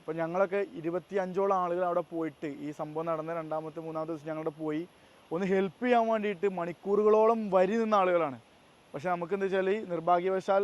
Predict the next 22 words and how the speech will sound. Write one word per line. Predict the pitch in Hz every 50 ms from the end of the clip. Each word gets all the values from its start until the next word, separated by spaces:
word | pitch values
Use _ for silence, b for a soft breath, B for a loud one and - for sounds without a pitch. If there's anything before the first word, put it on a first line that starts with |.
| - -
എന്ന് | 190 190 185 180
ഭാഗ്യ-, | 180 175 175 175 170 170
ഭാഗ്യവശാൽ | 165 170 170 165 196 196 196 190 202 196 196 180 165
എങ്ങനെയായാലും | 170 180 202 220 220 214 214 214
പറയാം, | 185 175 185 226 - B B B B B B B - 143
അത്രയും | - _ - 196 202 226 233 240 233 220 202
ഞങ്ങൾ | 180 170 180 196 202
എത്തുന്നതിൻ്റെ | - - 196 202 196 208 208 220 226 208 196
മുന്നേ | 190 190 196 202 202 208 220 - - _ _ _ - - 160
ആയിരക്കണക്കിന് | 165 175 185 202 190 196 190 160 196 196 185 180
ആളുകൾ | 175 180 180 180
അവിടെ | 180 180 175 175
എത്തിയിട്ട് | - - 180 175 151 156 180 220 262 B B B B B B B 151
രക്ഷപ്പെടുത്താൻ | 160 156 - - 226 220 180 226 220 208 - - 220 220 214 175 190
പോയ | 196 196 214 240 233 220 214
ആളുകൾ | 208 208 208 208 214 196
കൊണ്ട് | 196 202 202 214 208 170
തിങ്ങി | 202 190 196 196 196
നിറഞ്ഞൊരു | 196 185 185 185 185 185 185 170
അവസ്ഥ | 160 151 - 170
അവിടെ | 165 165 160
ഉണ്ടായി. | 160 151 143 143 147